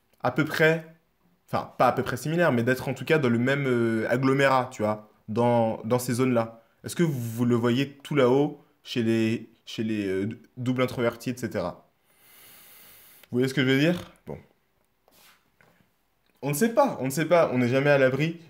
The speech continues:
de surprises. En plus, vraiment, on n'est vraiment jamais à l'abri de surprises parce que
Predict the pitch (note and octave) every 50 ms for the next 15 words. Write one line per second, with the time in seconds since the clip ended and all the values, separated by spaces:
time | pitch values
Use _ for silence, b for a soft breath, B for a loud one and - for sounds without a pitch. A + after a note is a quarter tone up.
0 | B B - - A2+ G#2+ F#2 G#2+ A2 G#2+ A2+ B2+ A#2 - B2 - - G3 F#3+ -
1 | A#2 A#2+ A#2+ F3+ F3+ C#3+ - - C3 C#3 D3 D3+ C3+ - - - A2+ A2+ A2 A2
2 | G#2 G#2 A2+ B2 C3+ D#3 D#3+ D#3 D3 C3+ C3 C3 B2 A2 A#2 B2 C#3 C#3+ - -
3 | A2+ G#2+ G2+ - - G2+ G#2+ G#2 - A#2 A2+ - C3 B2 - D#3+ D#3 - G#2 -
4 | - A2 G2+